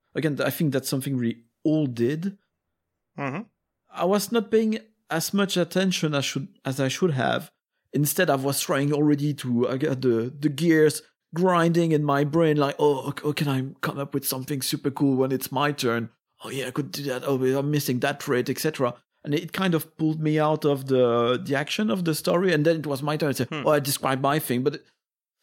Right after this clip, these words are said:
Speaker 1: or adapted it slightly so it matches the latest action. But yeah, it tended of slowing the pace and, uh, and, and making things a bit too, I don't know, uh, "My turn,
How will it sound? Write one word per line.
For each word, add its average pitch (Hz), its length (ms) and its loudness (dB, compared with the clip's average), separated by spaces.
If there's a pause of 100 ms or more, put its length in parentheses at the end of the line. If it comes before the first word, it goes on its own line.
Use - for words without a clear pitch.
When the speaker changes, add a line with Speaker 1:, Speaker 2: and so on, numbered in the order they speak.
(120)
Speaker 1:
or 131 280 -2 (520)
adapted 151 500 0
it 135 200 -2 (280)
slightly 143 580 -2
so 135 140 -2
it 131 160 -2
matches 135 520 -2
the 127 200 0
latest 131 400 0
action. 135 320 -2
But 127 240 -2
yeah, 147 120 0
it 151 320 -2 (800)
tended 180 440 2
of 151 240 0 (520)
slowing 170 680 4
the 147 120 2
pace 151 760 2
and, 123 360 2
uh, 123 720 0
and, 139 220 -4
and 147 180 -4
making 156 320 0
things 139 320 -4
a 131 80 2
bit 131 320 -2
too, 127 600 0
I 139 120 -2
don't 123 160 0
know, 117 420 0
uh, 117 40 -6
"My 147 240 -2
turn, 107 400 -2